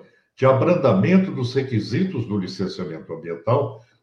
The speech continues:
para facilitar a vida de quem investe, não é? E aí, ou seja, é retirar a proteção ambiental, porque quando você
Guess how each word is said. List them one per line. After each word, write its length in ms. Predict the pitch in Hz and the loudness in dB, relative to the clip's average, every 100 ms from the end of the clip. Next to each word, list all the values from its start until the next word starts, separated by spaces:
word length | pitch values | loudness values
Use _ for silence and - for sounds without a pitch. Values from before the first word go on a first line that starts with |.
| _ | _
para 260 | 147 190 190 | 6 6 6
facilitar 880 | 170 - 143 120 113 123 147 156 | 4 2 0 0 2 4 4 2
a 80 | 147 | 0
vida 440 | 123 110 135 147 147 | 0 0 0 0 -2
de 160 | 139 | -4
quem 360 | - 139 151 165 | -2 -2 -2 -2
investe, 600 | 185 143 117 - - - _ | 2 6 4 2 -8 -20 _
não 80 | 95 | -2
é? 240 | 139 113 - _ _ - | -2 -4 -14 _ _ 0
E 80 | |
aí, 280 | 117 110 131 | 4 4 4
ou 80 | 160 | 0
seja, 400 | - 110 95 - | 0 -2 -2 -2
é 140 | 147 | -2
retirar 720 | 143 202 185 - 143 156 151 98 | 2 2 2 0 2 4 4 2
a 40 | |
proteção 600 | - 87 - 80 - 87 | -2 -8 -10 -10 -8 -10
ambiental, 520 | 85 85 80 80 78 - | -8 -10 -12 -10 -14 -12
porque 220 | 117 160 | -10 -10
quando 300 | - 196 190 | 0 2 2
você 440 | 110 92 92 85 | -2 -6 -8 -10